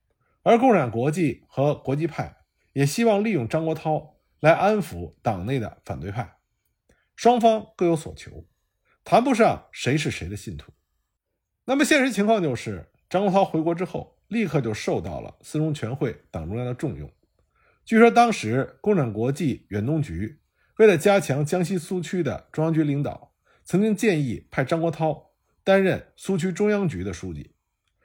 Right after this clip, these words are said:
后来由于向忠发的反对，因为向忠发认为张国焘长期不在国内，对国内工作不熟悉，并且张国焘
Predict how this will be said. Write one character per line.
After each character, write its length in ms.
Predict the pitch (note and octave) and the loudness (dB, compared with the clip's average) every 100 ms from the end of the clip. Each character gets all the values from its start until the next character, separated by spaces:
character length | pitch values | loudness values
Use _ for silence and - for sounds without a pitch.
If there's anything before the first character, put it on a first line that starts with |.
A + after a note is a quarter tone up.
| _ | _
后 120 | _ A3+ | _ 6
来 140 | A3+ | 8
由 180 | G#3+ F#3+ | 6 2
于 320 | C3 C#3+ - | 2 0 -4
向 240 | - G3 F3 | -4 0 2
忠 120 | F3+ | 2
发 140 | F3+ | 2
的 60 | E3 | 2
反 240 | - - | -2 -10
对， 260 | E2 A#2+ - _ _ _ _ - | -8 -8 -10 _ _ _ _ -4
因 100 | A3 | 0
为 80 | |
向 180 | A3 A3+ | 2 2
忠 120 | A3 | 4
发 160 | G#3 G3+ | 2 2
认 200 | G3+ A2+ | 2 -2
为 300 | B1+ A#1 - _ | -6 -14 -20 _
张 140 | E3+ | -2
国 80 | F#3 | 0
焘 140 | F3+ F3+ | 0 0
长 200 | C#3+ D3+ | -2 -4
期 100 | D#3+ | -2
不 100 | D3+ | -2
在 120 | C3+ | -4
国 200 | - - | -6 -8
内， 280 | B2+ - _ _ _ _ | -8 -10 _ _ _ _
对 140 | G3 | 2
国 180 | A#2+ D3 | 2 0
内 120 | F3+ | 0
工 180 | C3+ F3 | 0 -2
作 240 | E3 - _ | -2 -4 _
不 80 | C#3 | -6
熟 220 | - - | -6 -12
悉， 300 | - A#2+ - _ _ _ _ _ | -8 -10 -10 _ _ _ _ _
并 180 | B3 G3+ | 0 2
且 100 | A2+ | 2
张 200 | E3+ F#3 | 2 0
国 100 | E3+ | 0
焘 340 | E3+ E3 - | 0 0 -2